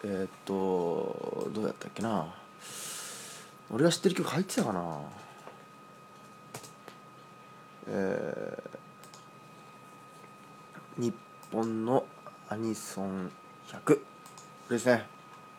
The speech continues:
まあ、ラブライブ強いですね、やっぱね。バタフライとかもね、もう定番の定番ですからね。まあ、シュガーソングとビターステップとかね。えー、まあ、ゴチウサ、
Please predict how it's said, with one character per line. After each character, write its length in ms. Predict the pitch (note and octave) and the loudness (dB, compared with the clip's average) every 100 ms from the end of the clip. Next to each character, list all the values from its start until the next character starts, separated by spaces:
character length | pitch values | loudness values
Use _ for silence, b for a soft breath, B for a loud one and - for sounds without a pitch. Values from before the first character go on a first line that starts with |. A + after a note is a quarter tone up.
| - B B B B | -16 B B B B
ま 80 | C#2+ | 4
あ、 40 | |
ラ 180 | F2+ - | 6 6
ブ 100 | G2+ | 8
ラ 140 | G#2 G#2+ | 10 8
イ 40 | |
ブ 80 | G#2 | 8
強 180 | A#2 B2+ | 12 12
い 40 | |
で 80 | A2+ | 12
す 100 | A2+ | 10
ね、 80 | G#2+ | 8
や 80 | |
っ 60 | G#2 | 8
ぱ 100 | F2+ | 4
ね。 380 | F2+ F2 E2 E2 B B B B B B B | 2 -2 -4 -6 B B B B B B B
バ 100 | C3+ | 12
タ 100 | F#3 | 12
フ 80 | D3+ | 12
ラ 100 | G#2+ | 12
イ 40 | G2+ | 8
と 100 | F#2 | 6
か 60 | |
も 80 | F#2 | 6
ね、 380 | G#2 G2+ G#2 G2+ | 8 6 6 2
も 280 | G2+ F#2+ F2 | 4 4 2
う 100 | - | 4
定 180 | A#2 | 8
番 180 | A2+ A2 | 10 8
の 60 | G#2+ | 6
定 180 | A2+ G#2 | 6 4
番 140 | G#2 | 4
で 80 | G2+ | 0
す 60 | |
か 100 | - - - | -4 -6 -4
ら 60 | |
ね。 200 | F#2 F2+ G2 - - - - - - - - | -2 -2 -6 -12 -14 -16 -16 -16 -16 -16 -12
ま 80 | - | -4
あ、 40 | - | 0
シ 180 | - | 0
ュ 40 | G2 | 2
ガ 280 | F#2+ F#2 F2+ | 2 2 2
ー 20 | |
ソ 140 | - | 0
ン 100 | F#2 | -4
グ 60 | E2+ | -6
と 100 | - | -10
ビ 60 | |
タ 80 | - | -8
ー 20 | |
ス 60 | - | -6
テ 80 | E2+ | -6
ッ 20 | |
プ 100 | - | -6
と 60 | - | -4
か 80 | |
ね。 200 | - G3+ - B B B B B B B B - - - - - | 0 0 0 B B B B B B B B -18 -16 -16 -16 -10
え 520 | - - - G1+ - - - B B B B B - - - - - - - - - - - - | -4 -2 -2 -6 -8 -10 -12 B B B B B -16 -16 -16 -16 -16 -16 -16 -16 -16 -16 -16 -2
ー、 40 | - | 10
ま 120 | A#2 | 10
あ、 60 | G#2 - - - | 10 4 -14 2
ゴ 160 | A2+ A#2+ | 6 8
チ 160 | A#2+ | 10
ウ 60 | G#2+ | 8
サ、 380 | - F#2+ F#2 | 8 6 6